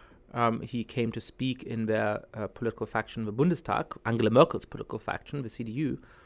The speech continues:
and he was shockingly unimpressive, boring, without ideas, without passion. Uh, he is somebody who is well known to be not the leading light of his generation, let's say,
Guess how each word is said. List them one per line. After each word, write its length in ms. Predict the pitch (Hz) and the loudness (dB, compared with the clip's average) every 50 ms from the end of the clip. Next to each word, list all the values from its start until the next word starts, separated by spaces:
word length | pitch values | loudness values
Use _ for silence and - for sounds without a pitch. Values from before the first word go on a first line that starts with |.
| - - - - _ _ _ _ - | -20 -20 -20 -20 _ _ _ _ 2
and 240 | 135 127 127 127 127 | 4 4 4 4 0
he 180 | - - 123 120 | -2 -2 -2 0
was 420 | 120 123 120 120 117 117 - - - | 4 4 6 6 4 4 0 -4 -10
shockingly 520 | - - - 139 - - - 131 127 127 | -6 0 2 2 2 2 0 -2 -2 -2
unimpressive, 760 | 117 117 123 120 113 - - 104 - - - - - - - - - | -2 -2 -4 -4 -4 -4 -4 -4 -4 -6 -12 -16 -18 -20 -20 -20 -8
boring, 540 | 117 113 117 113 117 117 113 107 101 101 - - - - - _ _ _ _ - | 2 6 8 10 10 10 8 6 2 -2 -6 -10 -16 -20 -20 _ _ _ _ 2
without 320 | 113 107 120 120 123 120 | 6 10 10 10 10 10
ideas, 580 | 113 107 107 - 107 101 98 101 - - - - - 139 | 8 6 4 2 -2 -2 -2 -2 -4 -6 -8 -14 -12 -6
without 440 | 120 110 104 117 110 107 107 104 | -4 0 4 4 6 6 6 4
passion. 380 | - - 107 92 92 - - - - - _ _ _ _ - - - - - - - - - _ _ - | 2 -2 -4 -4 -6 -8 -12 -20 -20 -20 _ _ _ _ -20 -20 -20 -20 -20 -20 -20 -20 -20 _ _ -4
Uh, 120 | 110 98 | -2 -2
he 260 | 104 - - 156 147 139 | -2 0 4 6 6 6
is 140 | 120 - | 6 6
somebody 560 | - - 120 117 120 110 113 107 110 107 110 107 - - | 2 2 2 2 2 0 0 -2 -2 -2 -4 -6 -6 -4
who 180 | 110 107 107 | -4 -2 -2
is 160 | - 107 - | -2 -4 -4
well 320 | 110 113 113 123 135 156 160 | 0 4 6 8 8 8 6
known 400 | 143 135 123 117 117 113 113 110 | 6 4 2 2 2 0 0 -2
to 160 | - - - | -4 -6 -8
be 400 | 110 101 107 104 104 104 104 101 - - - - - - - _ _ _ - - - - - 50 - - - - - - | -6 -4 -2 -2 -2 -2 -2 -4 -6 -12 -20 -20 -20 -20 -20 _ _ _ -20 -18 -16 -16 -16 -16 -16 -18 -18 -18 -16 -10
not 340 | - 143 147 165 165 143 135 | -4 2 6 6 6 6 4
the 60 | 139 | 2
leading 340 | 135 131 139 156 165 165 165 | 2 4 6 6 6 8 8
light 240 | 170 170 165 170 170 | 8 8 8 6 6
of 80 | 175 160 | 4 0
his 120 | 151 - | 2 4
generation, 520 | - 175 170 165 170 175 175 - 196 190 | 4 6 8 10 10 10 8 6 4 4
let's 200 | 185 190 190 - | 4 2 2 4
say, 220 | - 202 208 247 | 4 6 6 4